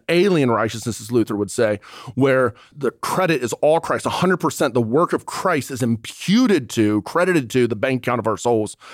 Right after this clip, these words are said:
And that is, we are justified. We're declared right before God. That is a cardinal doctrine of the faith. And every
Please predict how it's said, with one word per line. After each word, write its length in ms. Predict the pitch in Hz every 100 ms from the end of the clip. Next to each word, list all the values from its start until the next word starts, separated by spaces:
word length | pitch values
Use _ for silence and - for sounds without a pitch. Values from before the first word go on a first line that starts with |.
| - -
And 180 | - 131
that 140 | 131 143
is, 240 | 117 - _
we 120 | 135 135
are 80 | 113
justified. 840 | 117 110 156 165 - 123 - 80
We're 60 | 107
declared 400 | 107 - 151 123
right 220 | 120 135
before 180 | 110 123
God. 200 | 110 85 - -
That 120 | 151 156
is 80 |
a 80 | 156
cardinal 600 | - - - 147 180 190
doctrine 440 | 160 147 135 - 120
of 60 |
the 80 | 104
faith. 440 | - 98 92 - _ - - - -
And 200 | 123 - 143
every 560 | 160 156 156 143 135